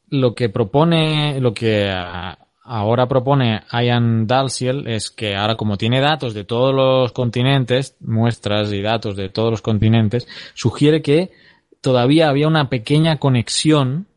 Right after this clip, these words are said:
de la zona sur de Laurentia con Gondwana y que fue en esa época que el, eh, el contacto se estaba produciendo. Es decir, no era,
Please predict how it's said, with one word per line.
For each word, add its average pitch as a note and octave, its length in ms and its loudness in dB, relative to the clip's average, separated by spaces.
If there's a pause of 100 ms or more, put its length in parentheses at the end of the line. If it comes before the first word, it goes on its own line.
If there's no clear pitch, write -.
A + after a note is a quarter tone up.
de A2 160 -6
la F#2 420 -4
zona A#2 560 2
sur C3 300 2
de G#2+ 100 0
Laurentia A#2 960 0 (240)
con A2 260 0
Gondwana G2+ 640 -2 (480)
y F3+ 340 0 (380)
que B2+ 280 0 (280)
fue E3+ 200 2
en D3+ 80 0
esa E3 340 0
época F3 540 -2 (340)
que C#3 440 0 (120)
el, G#2+ 580 0 (300)
eh, G#2 320 0
el G#2+ 260 0
contacto C#3 680 -2
se - 140 -8
estaba C3 580 0 (160)
produciendo. A2 760 -2
Es G#2 100 -6
decir, D3 340 0 (800)
no C3 420 4
era, D3 280 0